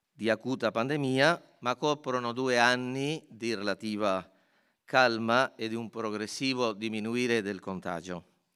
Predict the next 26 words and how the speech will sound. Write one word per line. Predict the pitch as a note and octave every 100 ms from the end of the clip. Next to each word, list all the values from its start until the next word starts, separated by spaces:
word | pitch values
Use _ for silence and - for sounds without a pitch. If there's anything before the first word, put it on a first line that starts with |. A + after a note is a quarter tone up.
| _ _ _ _ _ _ _ -
Le | A#2+
persone | D3 F#3+ F#3
di | D#3
questo | F3 D3+ C#3+
periodo, | B2+ C3+ D3+ B2 C3
tutti | C3 A2 -
noi, | A#2+ A2+ G#2 A2 C#3+ C#3+ _ _ _ _ _ _ _ -
eh, | A2+ A2+ A2 G#2+ G2+ F#2+ - _ _
abbiamo | A2 C3 C3+
vissuto | B2+ E3 F3 D3+ B2+
un | A#2+
momento | A2+ B2+ A#2+ B2 A#2 G2+ G#2 _ - G2+ F#2 _
complicato, | G#2+ G#2 A2 G2+ C3+ A#2 G2+
diremmo | G2 G2 F#2+ F2+ F#2
così, | F2 - G#2 _ _ _
e | -
per | G#2 C3
tanti | D3+ D#3 C3+
versi | G#2 G2 G2 -
anche | G2 - G#2+
duro. | A2+ G2+ F#2 - _ _ _ _ _ _ _ _ -
Però | E3 F#3
abbiamo | F3+ C3 C3+ D3+ D3
imparato | C#3 - B2 A#2 G#2+ A#2 A#2
ad | A2 A2+
essere | A2+ - A2 A2 -